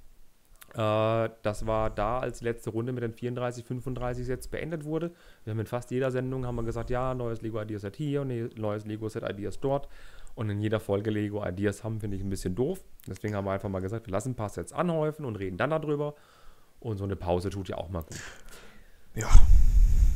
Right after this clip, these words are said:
Speaker 1: Und seit dem siebzehnten neunten, wo wir das letzte Mal was drüber geredet haben,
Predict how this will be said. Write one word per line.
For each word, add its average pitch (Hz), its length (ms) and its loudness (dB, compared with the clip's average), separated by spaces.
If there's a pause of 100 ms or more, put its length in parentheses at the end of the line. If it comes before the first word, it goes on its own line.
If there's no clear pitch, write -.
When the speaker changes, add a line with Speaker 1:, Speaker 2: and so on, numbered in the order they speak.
(140)
Speaker 1:
Und 104 100 2
seit 101 140 2
dem 101 80 -2
siebzehnten 143 760 -2
neunten, 147 480 -2
wo 131 80 -4
wir 127 80 -4
das 117 140 -6
letzte 120 240 -6
Mal 117 100 -4
was 113 120 -4
drüber 104 200 -2
geredet 139 380 4
haben, 165 320 -8